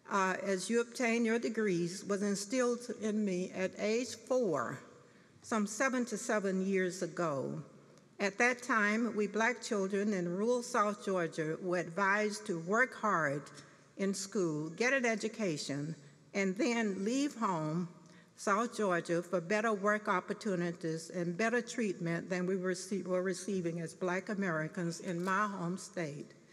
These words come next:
So we aimed to leave Georgia and go up north. We were part of that great migration of blacks from the South.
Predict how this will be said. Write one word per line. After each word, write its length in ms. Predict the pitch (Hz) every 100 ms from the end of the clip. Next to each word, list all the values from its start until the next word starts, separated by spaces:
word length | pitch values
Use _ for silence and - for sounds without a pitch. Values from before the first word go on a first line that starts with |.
| - - - -
So 220 | - 247 233
we 220 | 247 233
aimed 400 | 269 285 285 254
to 100 | 262
leave 320 | 254 294 269
Georgia 560 | 202 196 175 170 170 180
and 280 | 190 180 175
go 340 | 208 185 175 - -
up 200 | 240 -
north. 480 | 247 220 147 147 - - - -
We 120 | 196
were 120 | 190
part 340 | 185 - 220 208
of 140 | 185
that 300 | 190 185 185
great 320 | 185 233 302
migration 840 | 240 214 196 185 165 151 - 143 151 - - - -
of 180 | 165
blacks 320 | 175 190 190 -
from 240 | 175 165
the 80 | 156
South. 540 | - 175 139 135 147